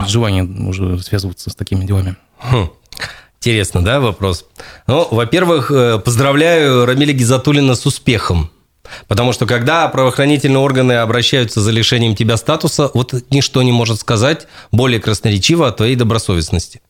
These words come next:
Speaker 2: и профессионализме. Вот, делаем выводы. Это первое.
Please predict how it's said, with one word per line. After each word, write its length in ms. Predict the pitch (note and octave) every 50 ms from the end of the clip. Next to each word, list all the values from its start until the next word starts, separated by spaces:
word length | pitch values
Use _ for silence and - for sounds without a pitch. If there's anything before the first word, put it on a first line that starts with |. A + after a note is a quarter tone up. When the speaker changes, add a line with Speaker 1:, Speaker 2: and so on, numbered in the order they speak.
| _ _ _ _ _ _ _ -
Speaker 2:
и 320 | - A2 G#2+ G#2+ G#2 F#2+ -
профессионализме. 760 | - G#2+ G2 - - B2 A#2+ A#2+ G#2+ F#2 E2+ D2+ D#2+ E2 E2 - _ _ _ _ _ _ _ _ _ _ _ _ _ _ _ _ _ _ _ _ _ _ _ _ _
Вот, 300 | - G2+ F#2+ F2+ - _ -
делаем 340 | G#2+ C3 F3 G3+ E3 B2 G#2
выводы. 420 | G2 F#2+ F2+ D#2+ D#2 D2+ - - _ _
Это 220 | - B2 C3+ F3+ C3+
первое. 440 | - A2+ G2 F2+ E2+ E2 D#2+ D#2+